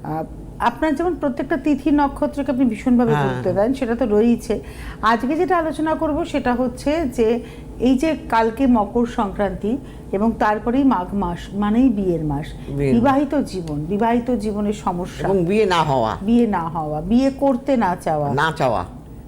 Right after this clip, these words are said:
Speaker 2: এইগুলো। আর সামনে রটন্তী কালী পুজো।
Speaker 1: একদম।
Speaker 2: এই রটন্তী কালী পুজোটাও একটা, যতগুলো অমাবস্যা আছে তার মধ্যে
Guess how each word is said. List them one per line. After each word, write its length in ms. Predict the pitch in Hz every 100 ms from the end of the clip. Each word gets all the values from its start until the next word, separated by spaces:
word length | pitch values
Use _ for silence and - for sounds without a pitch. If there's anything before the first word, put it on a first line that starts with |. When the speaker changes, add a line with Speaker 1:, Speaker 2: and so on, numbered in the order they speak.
| -
Speaker 2:
এইগুলো। 420 | 180 208 175 160
আর 140 | 139 170 -
সামনে 240 | 220 254
রটন্তী 380 | 247 220 220 214
কালী 200 | 208 196
পুজো। 260 | 190 185 202 -
Speaker 1:
একদম। 400 | 180 170 - - 156 - -
Speaker 2:
এই 200 | - 240
রটন্তী 440 | 214 220 233 220
কালী 200 | 233 220 214
পুজোটাও 640 | 208 202 208 202 208 202 - -
একটা, 360 | 180 170 190 190 - -
যতগুলো 380 | 170 185 202
অমাবস্যা 440 | 196 185 185 - 208
আছে 160 | 185
তার 200 | 196 175
মধ্যে 360 | 165 175 160 185